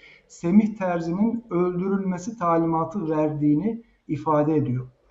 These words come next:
Ve onunla birlikte birçok insanın öldürülme talimatını verdiğini biliyoruz. Peki Türk Silahlı Kuvvetleri İç Hizmet Kanunu'nda "Git bunu öldür." diye bir talimat verilir mi? Asla verilemez. Birisi darbeci ise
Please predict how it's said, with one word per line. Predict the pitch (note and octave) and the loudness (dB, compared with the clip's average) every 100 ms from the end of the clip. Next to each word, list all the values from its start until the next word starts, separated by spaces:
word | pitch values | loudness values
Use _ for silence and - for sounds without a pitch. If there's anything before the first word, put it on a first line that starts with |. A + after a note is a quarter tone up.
| _ _ - | _ _ -10
Ve | F#3 | -4
onunla | A3 F#3+ A#3 A#3 G#3 F3 | 2 6 8 8 6 2
birlikte | E3 D3+ - D3 | 0 0 -2 -4
birçok | G3 A#3 A3 G3 | -2 0 -2 -2
insanın | F3 D3 E3 G#3 A#3 - | -8 -8 -2 2 2 2
öldürülme | E3+ F3 E3+ F#3+ F3+ F#3 G#3 | 0 2 0 0 -2 0 -2
talimatını | F3+ E3 D#3+ D#3+ D#3 D#3 D3+ C#3+ D3 | 0 0 2 0 -4 -4 -4 -2 0
verdiğini | F3 F#3+ F3+ F3 G#3+ B3 - _ | 0 0 -2 0 0 0 -8 _
biliyoruz. | E3 F#3+ F#3+ B2 - - _ _ _ - | -6 -2 0 -2 -4 -18 _ _ _ 0
Peki | A3+ A#3 | 2 2
Türk | A3+ A#3+ | 4 4
Silahlı | - G#3 A3 G#3+ C4 | 4 4 4 4 2
Kuvvetleri | A3 G3 E3+ - D3+ C3+ - | 2 0 0 0 0 2 0
İç | A#3 - - | -4 -4 -10
Hizmet | E3+ F3+ G#3 - | -8 -2 -2 0
Kanunu'nda | F3+ F3 E3 D#3+ D#3 D3+ C3 - _ _ | 2 4 4 2 2 0 -2 -8 _ _
"Git | D#3+ B3 - F3+ | 2 2 2 4
bunu | G3+ A3 A3+ | 8 8 6
öldür." | F3 F3+ F3+ A3 | 2 4 2 0
diye | F#3+ E3+ | 2 0
bir | - | -2
talimat | - E3+ E3+ E3+ E3 F3+ | 0 2 2 0 -4 -4
verilir | F#3+ G3 G3 | -4 -2 -2
mi? | G#3 - | -2 0
Asla | A#3 A3+ G3+ D#3+ | 0 0 0 0
verilemez. | C#3 C3 B2 A#2 - - | 2 0 0 -2 -8 0
Birisi | A3 A3 - G3+ | 2 2 -2 -2
darbeci | E3+ E3 D#3+ D3+ A3 | 2 2 2 0 2
ise | A#3+ - A3+ A#3 | 0 0 -2 -2